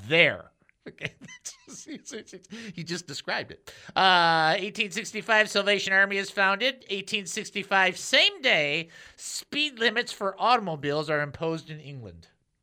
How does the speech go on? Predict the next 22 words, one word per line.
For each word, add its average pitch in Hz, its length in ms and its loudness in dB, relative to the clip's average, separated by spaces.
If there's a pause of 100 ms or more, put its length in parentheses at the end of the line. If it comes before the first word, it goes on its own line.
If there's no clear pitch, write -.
(480)
It's - 100 -20
gotta 127 220 -12
be 95 100 -20
something 98 360 -20
about 98 260 -20
that. - 760 -14
Uh, 143 880 2
nineteen 175 280 -6
fifty-four, 180 460 -6
rock 175 220 0
and 175 120 -10
roll 175 340 2
is 160 240 -6
born 165 260 -4
when 160 120 -4
Elvis 156 340 -2
records 147 480 -6
That's 131 320 -8
All 185 160 -4
Right. 254 260 -14 (560)
Nineteen 110 320 -18
fifty-four. 127 440 -12